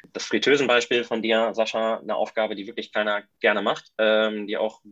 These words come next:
wirklich nicht viel Skills, denke ich jetzt mal, ähm, benötigt, wenn man einmal den, den Bogen richtig raus hat.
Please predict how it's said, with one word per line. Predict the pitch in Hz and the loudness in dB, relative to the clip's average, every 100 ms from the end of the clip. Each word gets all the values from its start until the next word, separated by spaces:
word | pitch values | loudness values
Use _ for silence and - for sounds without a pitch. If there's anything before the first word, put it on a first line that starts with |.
| - | -16
wirklich | 107 110 | -8 -6
nicht | 117 - | -6 -4
viel | 123 120 | -2 0
Skills, | 110 - 127 127 - | 0 0 0 0 0
denke | 120 113 | 0 0
ich | 110 | -2
jetzt | 117 117 | -4 -2
mal, | 110 113 - - - - - | 0 0 -4 -12 -20 -16 -4
ähm, | 110 107 110 107 | 0 2 0 -2
benötigt, | 104 110 147 139 | -4 -4 -4 -6
wenn | 127 | -6
man | 120 | -4
einmal | 117 123 123 | -4 -4 -4
den, | 123 117 | -6 -10
den | 117 117 | -10 -6
Bogen | 120 120 | -4 -4
richtig | 113 117 120 | -6 -8 -4
raus | 113 120 | -2 0
hat. | 120 120 | -2 -4